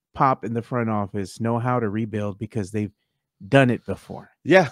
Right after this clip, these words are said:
Speaker 2: that's the, the revisionist history that's bullshit because the Spurs have never done a rebuild under Coach Popovich.
Speaker 1: Yeah.
Speaker 2: It's never happened.
Speaker 1: Now
Speaker 2: But
Speaker 1: look at no N B A team plays defense. Well, you know what?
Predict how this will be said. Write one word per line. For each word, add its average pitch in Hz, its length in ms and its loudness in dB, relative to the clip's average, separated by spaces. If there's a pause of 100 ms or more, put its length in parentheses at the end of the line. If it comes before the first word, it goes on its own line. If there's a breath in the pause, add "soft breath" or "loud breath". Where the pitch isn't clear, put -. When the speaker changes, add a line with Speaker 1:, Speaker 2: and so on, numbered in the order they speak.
Speaker 2:
that's 156 300 6
the, 135 540 4
the 143 100 -8
revisionist 160 680 2
history 175 360 0
that's 123 220 -4
bullshit 120 520 -2
because 123 460 -4
the 120 80 -10
Spurs 156 400 -2
have 127 120 -2
never 156 220 -2
done 127 260 -2
a 110 160 -4
rebuild 104 520 -2
under 101 500 -6
Coach - 260 -8
Popovich. - 580 -10 (440)
Speaker 1:
Yeah. 110 140 -6
Speaker 2:
It's 90 160 -4
never 113 220 0
happened. 117 440 -8 (840 soft breath)
Speaker 1:
Now 147 160 12
Speaker 2:
But 139 40 12
Speaker 1:
look 135 160 8
at 120 160 6 (220)
no 143 240 8
N 143 180 4
B 131 200 6
A 123 120 4
team 120 400 -2
plays 117 380 -2
defense. 113 480 -4
Well, 143 80 2
you 156 100 4
know 180 160 2
what? 185 340 2